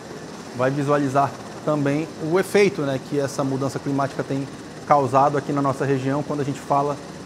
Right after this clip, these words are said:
de, da, das vazantes, dos fenômenos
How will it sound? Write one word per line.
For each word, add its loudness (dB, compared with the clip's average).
de, 2
da, 4
das 4
vazantes, 2
dos -6
fenômenos -2